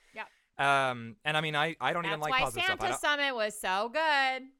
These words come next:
Speaker 2: It was. I don't like major key music. I don't like positive messages. I don't
Speaker 1: <laughs>
Speaker 2: like good stuff.
Speaker 1: I don't wanna be
Speaker 2: But
Speaker 1: uplifted.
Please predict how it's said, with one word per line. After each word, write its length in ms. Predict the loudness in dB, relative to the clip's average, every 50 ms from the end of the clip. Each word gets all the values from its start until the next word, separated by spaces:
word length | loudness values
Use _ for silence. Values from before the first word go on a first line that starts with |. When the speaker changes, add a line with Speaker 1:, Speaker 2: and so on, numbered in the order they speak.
| _ _
Speaker 2:
It 160 | -4 -4 -4
was. 420 | 0 2 4 4 6 4 2 0 0
I 140 | 2 2 4
don't 160 | 4 2 2
like 220 | 2 0 0 0
major 400 | -6 -6 -6 -6 -6 -6 -6 -8
key 260 | -10 -10 -12 -14 -12 -12
music. 680 | -10 -8 -6 -6 -6 -6 -6 -6 -6 -6 -8 -14 -12 -2
I 120 | 0 2 2
don't 200 | 2 0 -4 -2
like 280 | -2 -2 -2 -2 -4
positive 520 | -4 -4 -2 -2 -4 -4 -4 -8 -8 -8 -8
messages. 600 | -8 -6 -6 -6 -4 -6 -8 -8 -8 -10 -10 -8 -2
I 100 | 0 0
don't 160 | 0 0 -2 -2
Speaker 1:
<laughs> 0 |
Speaker 2:
like 260 | -4 -4 -6 -10 _
good 300 | -2 0 0 0 -2 -6
stuff. 420 | -12 -14 -12 0 4 6 6 6
Speaker 1:
I 60 | 6
don't 160 | 2 0 -2 -2
wanna 220 | -2 -4 -4 -4
be 140 | -4 0 4 6
Speaker 2:
But 240 | 8 8 8 6
Speaker 1:
uplifted. 500 | 4 0 -2 -6 -4 0 2 2 2 2